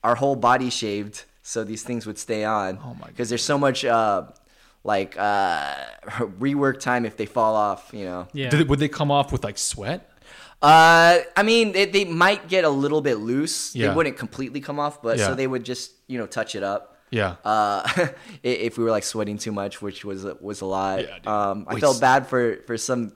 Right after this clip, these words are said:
Speaker 1: the, the other people that weren't doing stunts. They
Speaker 2: Mm-hmm.
Speaker 1: had, uh, actually Brian Hirano from, uh,
Speaker 3: Oh,
Speaker 1: the
Speaker 3: yeah.
Speaker 1: crew from, from Quest, he was in it too. So they, they, they didn't have any wigs, but they shaved their heads for Mohawk, which was,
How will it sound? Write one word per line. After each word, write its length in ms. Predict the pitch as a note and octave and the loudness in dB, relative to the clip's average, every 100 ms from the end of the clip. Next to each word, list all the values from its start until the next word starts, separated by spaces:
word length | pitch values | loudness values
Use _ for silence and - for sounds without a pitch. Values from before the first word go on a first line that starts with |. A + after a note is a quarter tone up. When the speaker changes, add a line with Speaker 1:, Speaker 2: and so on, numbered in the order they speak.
| - | -12
Speaker 1:
the, 280 | A2+ G#2+ E2 | -6 -6 -6
the 220 | A2 A2 | -6 -4
other 340 | A2 A2+ A2 - - - - | 0 0 -2 -8 -20 -18 -8
people 160 | B2 | 0
that 120 | A#2+ | 0
weren't 220 | G#2+ A2+ A2 | 2 -2 -2
doing 220 | B2+ B2+ | -4 -4
stunts. 360 | - C3 B2+ | -4 -4 -4
They 100 | B2+ A#2+ | 0 2
Speaker 2:
Mm-hmm. 60 | |
Speaker 1:
had, 280 | A2+ A2 - _ _ _ A2+ | 4 2 -2 _ _ _ 0
uh, 180 | A2+ G#2+ | 2 4
actually 280 | D#3+ F3 | 2 2
Brian 640 | C#3 B2+ C#3 D3+ C#3+ B2+ B2 | 0 4 6 6 4 2 -2
Hirano 460 | B2 A#2+ B2+ B2+ | -2 0 0 0
from, 400 | - A#2 G2+ F#2+ _ _ - | -2 -6 -6 -10 _ _ -6
uh, 40 | G2+ C#3 | -4 -2
Speaker 3:
Oh, 140 | C3+ | -2
Speaker 1:
the 80 | B2+ | -2
Speaker 3:
yeah. 160 | B2+ B2+ | -4 -4
Speaker 1:
crew 340 | A#2 G#2+ G#2 - _ - | -2 -2 -4 -10 _ 0
from, 240 | B2 A2 | 0 0
from 160 | - A2 | -6 -4
Quest, 440 | A#2 G#2+ G2+ - - - | 2 2 2 -6 -16 -10
he 140 | - | -2
was 160 | D3 C#3 | 0 2
in 100 | C#3 | 0
it 120 | A#2+ | -2
too. 280 | - C3 A#2+ | -2 -2 -2
So 220 | A2+ B2 | 0 -2
they, 140 | B2 C3 | 0 -2
they, 220 | C3+ C#3 | -2 -2
they 140 | C#3 | -2
didn't 160 | D#3+ D3+ | -2 0
have 140 | D3+ | 0
any 100 | C#3 | -2
wigs, 380 | G#2 A#2 B2 G2+ | -2 -2 -2 -4
but 160 | A2+ G2+ | -8 -6
they 100 | A2+ | -6
shaved 320 | - A#2+ G#2+ | -4 -4 -4
their 120 | G#2 | -4
heads 300 | G#2+ G#2 G2 | -2 -4 -6
for 300 | - G2+ F2+ | -8 -6 -4
Mohawk, 400 | F#2 G2 G2+ G#2+ | -4 -4 -4 -6
which 200 | G#2 F#2 | -12 -12
was, 280 | G#2 F#2+ | -12 -12